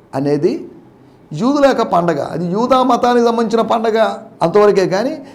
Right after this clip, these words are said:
క్రైస్తవత్వానికి యూదా మత పండగతో ఎటువంటి సంబంధం లేదు. పస్కాతో గాను, లేదా పూరీముతో గాను, లేకపోతే ఇంకేదైనా పండగలతో మనకు సంబంధం లేదు. మనం యూదా మతస్థులం కాదు,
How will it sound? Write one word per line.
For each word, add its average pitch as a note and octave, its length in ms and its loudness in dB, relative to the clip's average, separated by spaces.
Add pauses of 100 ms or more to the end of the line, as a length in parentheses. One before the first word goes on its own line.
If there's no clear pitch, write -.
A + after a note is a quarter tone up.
(160)
క్రైస్తవత్వానికి A#3+ 1000 2
యూదా A#3+ 420 2
మత A3+ 180 2
పండగతో G#3+ 600 0
ఎటువంటి G#3+ 280 2
సంబంధం A3+ 300 -2
లేదు. E3 140 -2
పస్కాతో F3+ 640 2
గాను, D#3+ 340 2 (320)
లేదా G3 200 6
పూరీముతో A3+ 680 4
గాను, G3+ 380 2 (300)
లేకపోతే A3+ 360 2
ఇంకేదైనా A#3+ 420 2
పండగలతో A3+ 600 2
మనకు G#3 200 4
సంబంధం G#3 420 -2
లేదు. F3+ 480 2 (1700)
మనం G#3+ 300 2
యూదా C4+ 260 4
మతస్థులం B3 560 2
కాదు, F3 380 0